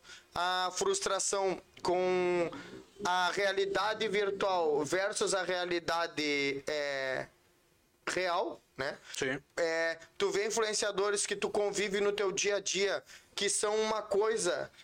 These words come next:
Speaker 1: no seu dia e outra na internet, né? É, então, assim, é, é uma, é um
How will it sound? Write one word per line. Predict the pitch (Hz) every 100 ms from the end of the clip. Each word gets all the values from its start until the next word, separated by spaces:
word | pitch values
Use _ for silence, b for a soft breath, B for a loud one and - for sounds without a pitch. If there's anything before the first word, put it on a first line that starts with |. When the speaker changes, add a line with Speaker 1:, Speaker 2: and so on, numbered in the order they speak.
| B -
Speaker 1:
no | 165 175
seu | - 196
dia | 185 - 202 180 -
e | 208
outra | 196 202 208
na | 190 185
internet, | 185 185 175 180 247 - - _
né? | 143 165 - B B B -
É, | 156 156 160 -
então, | 190 190 214
assim, | 220 233 208 B B B -
é, | - 170 175
é |
uma, | 202 247 233 208 - - - _ -
é |
um | 185